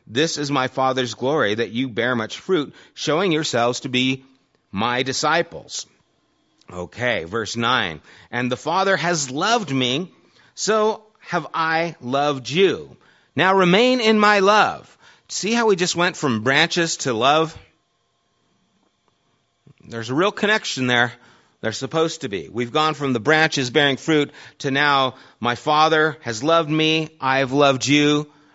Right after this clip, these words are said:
Remain in me, I will remain in you." There's a real connection between the branches, the vine, the love, and us. What's happening here? This is the love of God being dis-, demonstrated to us, given to us.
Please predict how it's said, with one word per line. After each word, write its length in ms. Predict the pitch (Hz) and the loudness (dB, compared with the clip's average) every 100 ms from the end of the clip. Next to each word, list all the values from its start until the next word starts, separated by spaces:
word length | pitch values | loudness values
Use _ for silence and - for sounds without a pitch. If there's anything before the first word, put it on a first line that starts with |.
| - | -6
Remain 420 | 117 135 151 156 | -2 2 2 2
in 140 | 147 | 2
me, 280 | 143 147 151 | 2 2 2
I 260 | 147 139 143 | 2 0 2
will 200 | 147 139 | 2 2
remain 360 | 143 143 143 | 2 2 0
in 160 | 143 135 | 0 0
you." 400 | 139 151 147 156 _ _ _ _ - | 0 0 0 -4 _ _ _ _ -2
There's 240 | 123 113 | -2 0
a 80 | 127 | -2
real 420 | 143 165 156 147 - _ _ _ _ | 4 4 4 0 -8 _ _ _ _
connection 500 | - 165 185 - 151 | -4 0 0 0 -4
between 400 | 123 - 139 127 | -4 -4 -2 -2
the 60 | 123 | -2
branches, 720 | 110 139 147 143 156 143 139 | 0 2 2 2 0 0 -2
the 100 | 117 | -6
vine, 560 | 110 135 139 135 135 127 - - - | -2 2 2 2 -2 -6 -10 -20 -6
the 120 | 117 | -4
love, 640 | 123 131 131 131 113 - _ _ _ - | 2 4 6 4 0 -18 _ _ _ -6
and 220 | 113 117 | -6 -2
us. 540 | 120 101 - - - - | -2 -4 -6 -10 -12 -10
What's 220 | 110 - | -10 -6
happening 400 | 123 113 98 80 | -4 -4 -8 -14
here? 300 | 82 64 - _ _ _ | -14 -16 -20 _ _ _
This 200 | 101 - | -16 -14
is 100 | 117 | -14
the 140 | 117 123 | -8 -4
love 220 | 131 127 | -2 -2
of 140 | 120 | -4
God 400 | 104 131 120 101 | 0 2 4 2
being 260 | 107 104 101 | -2 -2 -4
dis-, 260 | 101 - - _ _ _ | -6 -8 -12 _ _ _
demonstrated 600 | 123 131 123 - 113 104 95 | -2 -2 -4 -4 -2 -2 -6
to 120 | 90 | -8
us, 140 | 80 | -6
given 240 | 143 139 131 | -2 -2 -2
to 140 | 101 | -6
us. 200 | 78 - | -8 -12